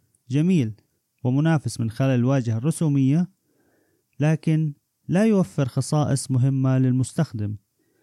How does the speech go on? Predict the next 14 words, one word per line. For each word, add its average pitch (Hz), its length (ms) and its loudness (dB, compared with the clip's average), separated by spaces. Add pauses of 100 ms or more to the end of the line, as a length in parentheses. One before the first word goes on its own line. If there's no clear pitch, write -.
(280)
لذلك 139 600 0 (180)
من 117 80 -2
الطبيعي 127 640 0
ألا 113 260 2
يستخدمه. 143 560 -2 (1120)
عندما 226 320 2
تزعم 165 540 -2 (440)
أن 131 60 -2
تطبيقك 175 920 -4 (180)
هو 190 240 0
أفضل 113 520 -6 (260)
من 127 120 -6
التطبيق 156 580 -4
المنافس، 147 720 -2